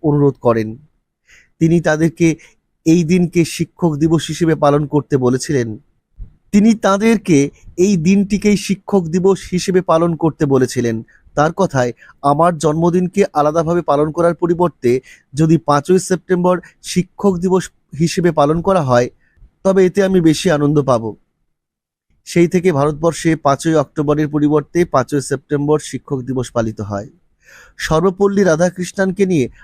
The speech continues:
আমাদের আরও একটি ঘটনার কথা জেনে রাখা উচিত। যে দুই খণ্ডের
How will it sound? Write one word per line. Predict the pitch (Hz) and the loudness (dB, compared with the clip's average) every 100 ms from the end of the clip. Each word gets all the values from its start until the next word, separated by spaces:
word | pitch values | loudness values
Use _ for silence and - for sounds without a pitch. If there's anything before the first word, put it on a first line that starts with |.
| - | -8
আমাদের | - 151 165 170 165 - - - | -2 0 2 2 0 -6 -20 -2
আরও | 143 170 | 0 4
একটি | 185 - 175 | 2 2 -2
ঘটনার | 143 147 165 165 | -2 -2 -2 -2
কথা | 156 156 | -2 -2
জেনে | 139 139 | -2 0
রাখা | 135 131 127 | 0 0 -2
উচিত। | 117 110 107 _ _ _ _ _ _ _ _ | -4 -6 -10 _ _ _ _ _ _ _ _
যে | 127 170 202 | -2 2 2
দুই | 156 180 | 2 0
খণ্ডের | 185 196 190 185 | 0 -2 -2 0